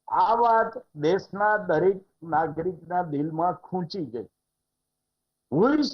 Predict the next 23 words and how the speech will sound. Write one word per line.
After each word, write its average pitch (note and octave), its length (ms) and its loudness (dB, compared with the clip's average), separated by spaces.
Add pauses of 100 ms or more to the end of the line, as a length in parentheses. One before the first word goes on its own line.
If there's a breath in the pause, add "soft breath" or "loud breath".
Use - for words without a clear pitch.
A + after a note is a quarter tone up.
(120)
Trump? C4 380 2 (1500)
યુદ્ધ D3+ 220 2
વિરામ G3+ 400 4
કરવો, A3 480 4 (960)
કેટલી G#3 340 2
લડાઈ G#3 320 2
આગળ G3+ 380 0
લઈ G#3 100 -2
જાવી, G#3+ 460 -2 (320)
એ F#3 120 -4
સરકારનો A3 720 0
નિર્ણય F3+ 460 -2
છે. A#2+ 220 -12 (1120)
વડાપ્રધાન F3 600 0
શ્રી F3+ 180 -6
પોતે F3+ 380 -2
આવ્યા F#3+ 380 2
હતા F#3+ 160 -4
અને F#3 180 -6
સીઝફાયર F#3 600 -2
જાહેર F#3 320 2
કર્યું F#3+ 400 2
હોત, F#3+ 120 -2